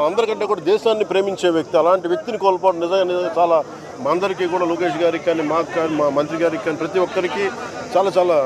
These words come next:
బాధ కలిగిస్తా ఉంది. వారి ఆత్మకి శాంతి చేకూరాలని, వారి కుటుంబ సభ్యులకి నా ప్రగాఢ సానుభూతిని తెలియజేయాలని, భగవంతుడు వారికి బలం ఇవ్వాలి. ఈ, ఈ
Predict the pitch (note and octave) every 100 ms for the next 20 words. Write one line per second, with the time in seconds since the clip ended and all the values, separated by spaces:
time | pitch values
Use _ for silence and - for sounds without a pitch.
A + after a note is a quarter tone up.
0 | C3 B2 C#3+ D#3+ D#3 D3+ C#3+ - C#3+ D3
1 | D#3+ D#3 - - - - - - C3 D#3
2 | E3+ F#3 E3+ D#3+ E3+ E3+ E3 E3+ E3+ D#3+
3 | D#3+ F3 - - - - - C#3+ D3 F3+
4 | F#3 F3 E3 E3 D#3+ D3+ D3+ D3+ F3 E3
5 | D#3+ E3 E3 D#3+ D3+ D#3 D#3 E3 D3 C#3+
6 | E3+ F3 F3+ E3+ D#3+ D#3 C#3+ D3+ - -
7 | - - D3 C#3 E3+ G3 F#3+ F3 F3+ F3+
8 | D#3 D#3